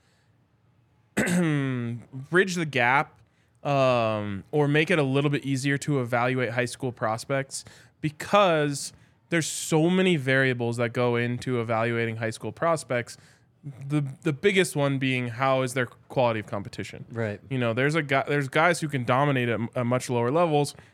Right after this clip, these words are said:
Speaker 1: and then all of a sudden they go up against guys their own size and they don't. But I wonder if y-, these sort of analytics,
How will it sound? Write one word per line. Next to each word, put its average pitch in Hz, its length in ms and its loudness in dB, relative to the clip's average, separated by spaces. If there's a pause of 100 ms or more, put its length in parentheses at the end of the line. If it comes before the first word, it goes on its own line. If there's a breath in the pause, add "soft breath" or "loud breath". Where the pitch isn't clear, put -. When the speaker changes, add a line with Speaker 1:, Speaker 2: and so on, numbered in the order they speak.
(140 loud breath)
Speaker 1:
and 147 100 0
then 143 100 2
all 139 100 4
of 131 60 -2
a - 20 -8
sudden 139 180 0
they 131 100 0
go 127 160 0
up 120 80 -2
against 120 220 -4
guys 117 200 0
their 123 140 2
own 240 140 4
size 135 340 0
and 120 320 -8
they 135 140 0
don't. 165 260 2 (580 soft breath)
But 160 160 4
I 143 40 2
wonder 190 340 4
if 135 160 0
y-, 131 140 -10 (100)
these 151 400 0
sort 165 220 0
of 135 60 -4
analytics, 135 720 0